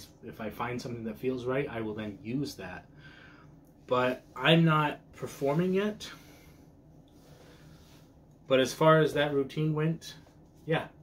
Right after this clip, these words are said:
if you liked it, if you want me to basically do a breakdown to show you every step of the way of the process, I will. I will break it down for you, and then I will give a shout out to every single person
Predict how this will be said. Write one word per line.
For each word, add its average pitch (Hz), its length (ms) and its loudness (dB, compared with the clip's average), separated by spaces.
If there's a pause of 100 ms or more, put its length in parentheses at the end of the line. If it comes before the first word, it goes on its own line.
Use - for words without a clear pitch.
(140)
if - 200 -8
you 127 80 0
liked 135 280 2
it, 180 240 4
if - 240 -14
you 120 280 -4
want 127 420 -2
me 139 220 -2
to 127 540 0
basically 123 540 -2
do 123 200 0
a 110 60 0
breakdown 135 680 -2 (760)
to 131 180 0
show 139 280 6
you 135 260 4
every 127 300 0
step 131 300 -4
of 135 60 -2
the 123 80 0
way 131 220 2
of 120 240 -4
the 117 80 -4
process, 123 880 -4
I 123 120 2
will. 151 340 4 (240)
I 113 100 -8
will 120 180 -2
break 117 340 -4
it 143 80 -10
down 151 260 0
for 160 100 -4
you, 165 300 2 (320)
and 120 140 -6
then 127 80 -4
I 127 140 0
will 117 540 0 (260)
give 139 180 4
a 139 60 0
shout 139 360 2
out 139 220 2
to 139 160 -6
every 127 220 -2
single 135 300 -4
person 135 680 -4